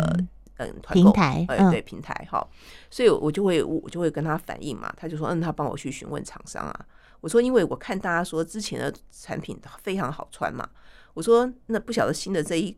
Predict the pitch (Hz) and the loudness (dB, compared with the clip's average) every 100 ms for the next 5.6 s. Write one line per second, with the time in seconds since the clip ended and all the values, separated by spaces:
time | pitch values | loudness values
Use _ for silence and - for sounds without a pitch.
0 | - - 160 156 185 143 131 57 - 175 | -10 -4 -2 -2 0 0 -2 -8 -8 -6
1 | 131 - 120 131 113 143 - 135 131 165 | -6 -8 -10 -8 -6 -8 -4 -4 -4 -8
2 | 147 127 127 214 - - 151 156 156 156 | -6 -6 -4 -4 -4 0 0 0 -2 -2
3 | 165 165 147 151 147 170 160 147 - 151 | -2 0 -2 -2 0 0 2 0 0 -4
4 | 170 160 - 151 131 143 143 127 135 - | 0 0 0 -4 -4 -4 -6 -6 -4 6
5 | 233 240 - 196 180 | 8 8 8 6 6